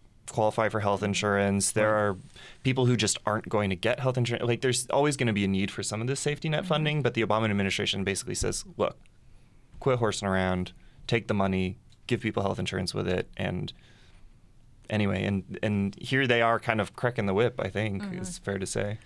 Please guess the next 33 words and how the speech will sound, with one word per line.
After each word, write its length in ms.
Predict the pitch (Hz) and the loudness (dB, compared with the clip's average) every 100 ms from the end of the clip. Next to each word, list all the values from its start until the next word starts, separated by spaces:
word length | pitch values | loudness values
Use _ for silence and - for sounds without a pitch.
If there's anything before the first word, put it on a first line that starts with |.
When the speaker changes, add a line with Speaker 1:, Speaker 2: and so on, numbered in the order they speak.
| - - 208 | -18 -16 -12
Speaker 3:
Well, 100 | 202 | -10
we'll 80 | |
see 160 | 202 226 | -8 -4
what 100 | 214 | -4
happens 340 | 202 208 214 | -4 -4 -4
in 80 | 202 | -2
the 60 | 208 | -4
next 220 | 202 - | -4 -4
legislative 440 | 214 202 196 214 196 | -6 -4 -4 -4 -4
session. 420 | 208 190 208 208 | -6 -6 -8 -4
Uh, 200 | 233 226 - | 0 0 -2
speaking 420 | - 262 247 233 | -2 -2 0 0
of 140 | 220 | 0
the 40 | 214 | 0
next 200 | 208 208 | -2 -2
legislative 400 | 202 196 202 180 | -6 -4 -6 -6
session, 300 | 196 202 202 | -6 -4 0
Ross, 340 | 214 214 - | 0 0 -4
uh, 160 | - - | -8 -6
fill 200 | - 359 | -2 -2
us 120 | 349 | 0
in 180 | 294 277 | 0 2
on 380 | 156 214 208 196 | 2 2 2 0
the 220 | 190 190 | -2 -4
looming 480 | 190 208 247 233 208 | -2 2 2 2 -2
fight 320 | - 208 175 | -2 -2 -2
we 100 | 190 | -6
can 140 | 190 | -8
expect 300 | 185 - 196 | -8 -8 -8
to 60 | 180 | -8
see 280 | - 196 180 | -4 -2 0
over 240 | 180 175 | 0 -2
pre-kindergarten. 960 | - - 240 226 190 180 170 156 170 170 | -6 -4 -2 -2 -6 -4 -4 -4 -8 -10